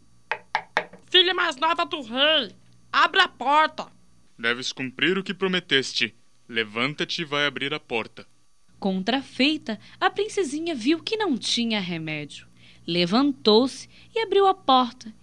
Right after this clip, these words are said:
Speaker 3: e a rã entrou, acompanhando-a até a sua cadeira. Sentou-se no chão e disse:
Speaker 1: "Rabbit, levanta-me,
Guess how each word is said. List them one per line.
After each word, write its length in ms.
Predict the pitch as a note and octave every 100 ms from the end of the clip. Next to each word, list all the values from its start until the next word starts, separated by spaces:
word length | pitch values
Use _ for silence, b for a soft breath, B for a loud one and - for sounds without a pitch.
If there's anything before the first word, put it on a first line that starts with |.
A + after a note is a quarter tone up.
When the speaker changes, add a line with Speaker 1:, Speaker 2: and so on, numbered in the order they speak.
| -
Speaker 3:
e 140 | G#3
a 100 | G3
rã 180 | F3+ F#3
entrou, 540 | G3+ G#3 - G3 F#3+ E3+ B B
acompanhando-a 1000 | - C4+ D#4 C#4+ A#3+ G#3+ A3 C4+ B3 B3+
até 260 | B3+ - D4+
a 80 | E4
sua 420 | - - G#3+ G#3+
cadeira. 580 | A3 G3 D#3+ D3+ D3+ D#3 b b b
Sentou-se 560 | - F3+ E3+ G3+ G#3+ C4+
no 100 | D#4
chão 340 | - F4 G4+
e 60 | G#4+
disse: 560 | - A3+ A3 - - - - _ _
Speaker 1:
"Rabbit, 320 | G3+ G#3+ G#3 - - - - - -
levanta-me, 760 | C4 D4 B3 A#3 - F3+ E3